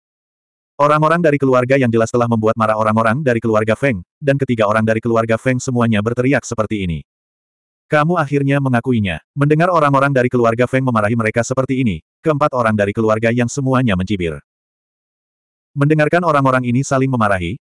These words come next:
Linlong tidak bisa menahan senyum. Dia tidak menyangka penyamarannya sebagai Feng Guo untuk membunuh yang kedelapan akan berhasil begitu cepat. Setelah dimarahi beberapa saat,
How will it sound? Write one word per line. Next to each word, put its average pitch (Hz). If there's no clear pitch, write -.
Linlong 135
tidak 123
bisa 123
menahan 110
senyum. 87
Dia 156
tidak 165
menyangka 131
penyamarannya 117
sebagai 110
Feng 143
Guo 139
untuk 120
membunuh 113
yang 127
kedelapan 113
akan 113
berhasil 117
begitu 117
cepat. -
Setelah 156
dimarahi 143
beberapa 120
saat, 104